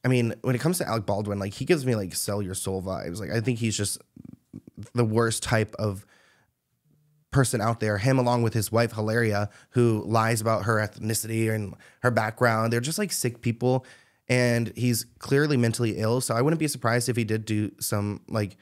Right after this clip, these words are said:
shit like that, or if it was some, <laughs> I don't know, weird li-, I, like, am, I'm in between, like,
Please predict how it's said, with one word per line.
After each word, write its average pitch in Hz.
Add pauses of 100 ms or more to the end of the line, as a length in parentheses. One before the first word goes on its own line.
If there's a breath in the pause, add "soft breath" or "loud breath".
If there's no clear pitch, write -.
(200 soft breath)
shit -
like 104
that, 101
or 101 (400 soft breath)
if -
it -
was 107
some, 101 (180)
<laughs> -
I 127
don't -
know, 101 (180)
weird 101
li-, 104 (300 loud breath)
I, 143
like, 165 (140)
am, 139 (320)
I'm 143
in 143
between, 170
like, 143